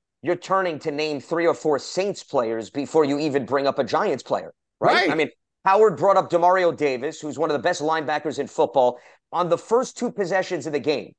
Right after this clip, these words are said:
Speaker 1: to just highlight Howard's point, he already had three tackles, one for loss, and a sack. And we were only two possessions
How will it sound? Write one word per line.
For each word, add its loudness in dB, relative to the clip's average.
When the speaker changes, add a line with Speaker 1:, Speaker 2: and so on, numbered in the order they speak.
Speaker 1:
to -2
just -4
highlight 2
Howard's -2
point, -2
he -2
already 0
had -6
three -4
tackles, -4
one -2
for -4
loss, -2
and -2
a -6
sack. -4
And -2
we 0
were 2
only -2
two -6
possessions -6